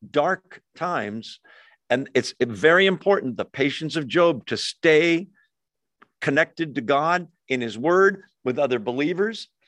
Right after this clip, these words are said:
and not isolate yourself. Um, those times of hardship can make us less loving. We're a little grumbly, remember the grumbling,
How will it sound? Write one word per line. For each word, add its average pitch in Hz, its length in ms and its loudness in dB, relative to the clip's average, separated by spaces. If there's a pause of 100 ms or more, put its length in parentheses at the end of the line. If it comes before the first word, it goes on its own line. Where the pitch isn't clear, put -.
(320)
and 127 160 0
not 135 300 0
isolate 143 500 -2
yourself. 104 580 -6 (540)
Um, 117 380 2 (360)
those 160 320 4
times 208 360 0
of 120 100 -6
hardship 127 560 -2
can 135 180 -2
make 185 220 2
us 165 180 0
less 147 300 2
loving. 139 380 0
We're 123 180 -4
a - 0 -
little 131 180 -2
grumbly, 147 720 -2 (120)
remember 117 180 -6
the 117 100 0
grumbling, 127 460 0